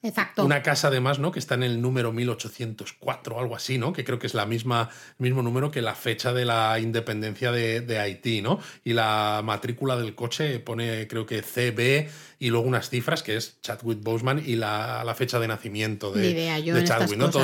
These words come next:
Speaker 2: Todos
Speaker 1: no me
Speaker 2: estos
Speaker 1: quedo.
Speaker 2: detallitos que, que se ponen, ¿no? De, de homenaje. Pero es eso, es súper bonito porque ella, eh, le importa la familia, la familia cercana, y eso que todavía no sabe, ¿no? La sorpresa que le espera en ese momento.
Speaker 1: Le importa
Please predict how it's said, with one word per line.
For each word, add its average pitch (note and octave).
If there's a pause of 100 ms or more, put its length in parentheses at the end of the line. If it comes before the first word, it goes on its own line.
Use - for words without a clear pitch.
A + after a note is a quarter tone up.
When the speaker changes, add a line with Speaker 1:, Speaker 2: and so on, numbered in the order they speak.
Speaker 2:
Todos -
Speaker 1:
no -
me A#2
Speaker 2:
estos C3+
Speaker 1:
quedo. C3
Speaker 2:
detallitos B2
que, A2+ (340)
que C3
se A#2+
ponen, A#2+
¿no? C#3
De, B2+
de B2+
homenaje. A2+
Pero A#2+
es C#3
eso, F#3+
es -
súper E3+
bonito D#3+
porque B2+
ella, D3 (600)
eh, C#3
le B2
importa C3
la D#3
familia, D3
la C#3
familia B2+
cercana, B2+ (160)
y D3+
eso D#3
que G3
todavía B2+
no C#3
sabe, B2 (140)
¿no? C3
La C#3
sorpresa A#2
que C#3+
le A#2+
espera B2
en B2
ese A2+
momento. A2
Speaker 1:
Le C4
importa D#4+